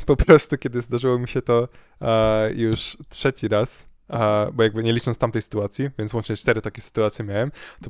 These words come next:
przy ostatniej sytuacji zrobiłem tak, że już napisałem po prostu w tym komunikacie, nie dzwoniąc tam, e, „Witam, zwróćcie mi rower”, zrobiłem zdjęcie, że jest podpięty i podpiąłem go na te, e, na te, na kod, które są, e, do zamykania.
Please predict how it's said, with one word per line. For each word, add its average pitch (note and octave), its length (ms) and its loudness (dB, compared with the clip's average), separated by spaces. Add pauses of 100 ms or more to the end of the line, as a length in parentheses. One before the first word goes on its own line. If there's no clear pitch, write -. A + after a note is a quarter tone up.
przy - 180 0
ostatniej F3 380 2
sytuacji A#2 560 0
zrobiłem B2+ 460 0
tak, B2+ 180 0
że B2+ 120 2
już B2+ 200 -2
napisałem B2 580 6
po - 120 -2
prostu - 340 0
w - 40 -18
tym A#2+ 160 -2
komunikacie, A2+ 720 2 (200)
nie C#3+ 160 4
dzwoniąc B2 440 2
tam, A#2+ 220 2 (540)
e, A2+ 420 8 (340)
„Witam, D3+ 480 6
zwróćcie C3 520 0
mi G#2+ 120 0
rower”, B2 340 8
zrobiłem A2+ 460 4
zdjęcie, A2 320 -2
że G#2+ 120 4
jest - 200 0
podpięty A#2+ 560 0
i A#2 60 0
podpiąłem A#2 460 2
go G#2+ 120 4
na G#2+ 140 2
te, A2 120 0 (360)
e, G2 720 4 (180)
na A2+ 100 -2
te, A2+ 120 -2
na A2+ 140 0
kod, G#2 260 4 (200)
które G#2 320 0
są, G2+ 300 -2 (220)
e, G2+ 320 -2
do G#2 100 0
zamykania. G#2 640 0